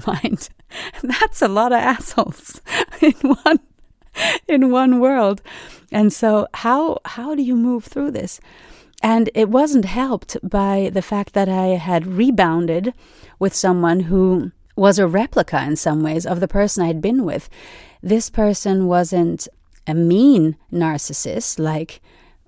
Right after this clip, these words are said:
how I felt my, my, uh, ex was. He was just sort of the nice kind, but he also couldn't care that much for you. And so I, um, wasn't helped by the fact that he also behaved badly with me. So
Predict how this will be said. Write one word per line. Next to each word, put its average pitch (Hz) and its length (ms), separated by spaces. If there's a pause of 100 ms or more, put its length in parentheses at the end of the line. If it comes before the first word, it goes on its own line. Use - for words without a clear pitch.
(520)
how 151 260
I 165 180
felt 156 400
my, 147 460
my, 143 480
uh, 143 360
ex - 380
was. 151 340 (260)
He 285 140
was 277 160
just - 160
sort 254 160
of 208 120
the 208 80
nice 262 360
kind, 147 320
but 214 140
he 262 100
also 277 320
couldn't 165 300
care 139 260
that 139 200
much 143 320
for - 140
you. 143 360 (300)
And 180 220
so 180 440
I, 170 480
um, 160 640
wasn't 214 360
helped - 440
by 175 120
the 175 100
fact 185 260
that 190 140
he 196 160
also 170 320
behaved 156 580
badly 143 580 (540)
with - 260
me. 104 300 (480)
So 220 500